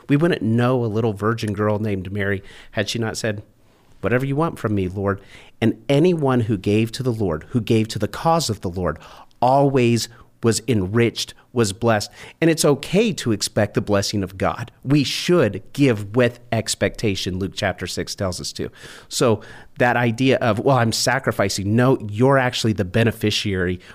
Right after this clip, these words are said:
whenever you participate in what God's doing. So give, find a way to give. Give more money, give to a Christmas offering, give to Hope for Prisoners, buy a bike,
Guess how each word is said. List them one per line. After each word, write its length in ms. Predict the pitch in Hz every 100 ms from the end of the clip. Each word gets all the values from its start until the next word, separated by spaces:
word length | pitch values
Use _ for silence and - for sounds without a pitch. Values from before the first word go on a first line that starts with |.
| -
whenever 320 | 110 104 98
you 220 | 95 117
participate 720 | 117 - - 95 - - 87
in 120 | 90
what 160 | 95 85
God's 300 | 95 87 82
doing. 220 | 104 87
So 160 | 82 87
give, 380 | 87 107 123 92
find 360 | - 127 160
a 40 | 131
way 140 | 107
to 100 | 92
give. 320 | 80 73 -
Give 220 | - 156 131
more 220 | 131 131
money, 220 | 123 104
give 220 | 87 147
to 100 | -
a 80 | 156
Christmas 420 | 147 131 - 101
offering, 380 | 92 85 - 80 - - - -
give 240 | 120 156 151
to 180 | 165
Hope 200 | 120 143
for 120 | - 123
Prisoners, 400 | 123 113 90 82
buy 240 | - 156
a 100 | 180
bike, 400 | 117 127 123 -